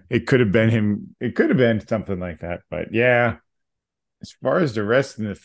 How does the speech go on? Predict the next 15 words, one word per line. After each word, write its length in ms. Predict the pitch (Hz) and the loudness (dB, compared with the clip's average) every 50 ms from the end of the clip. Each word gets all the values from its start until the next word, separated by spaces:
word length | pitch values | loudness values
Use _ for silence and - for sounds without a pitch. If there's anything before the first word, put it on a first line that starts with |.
| _ _ | _ _
first 480 | - 123 127 135 151 151 - - - - | -2 -2 0 2 0 0 -2 -4 -10 -12
half, 380 | - 87 87 87 87 85 82 - _ _ _ _ _ _ _ _ _ _ _ _ _ _ - | -12 -10 -8 -8 -8 -8 -10 -14 _ _ _ _ _ _ _ _ _ _ _ _ _ _ -10
you 80 | 92 92 | -8 -6
know, 80 | 90 | -4
I 60 | 92 | -4
didn't 220 | 98 113 123 123 113 | -2 -2 -2 0 0
really 280 | 107 110 107 107 104 | 0 2 2 2 0
have 360 | 95 - - 98 101 107 104 101 | -2 -4 -6 -4 -4 -2 -2 -2
any, 300 | 104 104 104 101 95 - - - - | -2 -4 -4 -6 -8 -10 -14 -14 -8
any 180 | 110 107 104 98 | -6 -4 -4 -6
particular 680 | 95 - - - - 107 95 - 104 95 92 90 90 80 | -6 -10 -12 -10 -10 -8 -6 -6 -6 -4 -4 -6 -8 -10
things 340 | - - 98 98 98 90 - | -12 -12 -10 -8 -8 -8 -8
that 100 | 95 87 | -8 -8
I 120 | 87 85 | -6 -6
noted 800 | 87 90 90 90 98 98 101 104 104 95 95 87 80 73 80 - | -6 -6 -6 -6 -4 -4 -2 -2 -2 -2 -4 -4 -6 -10 -14 -18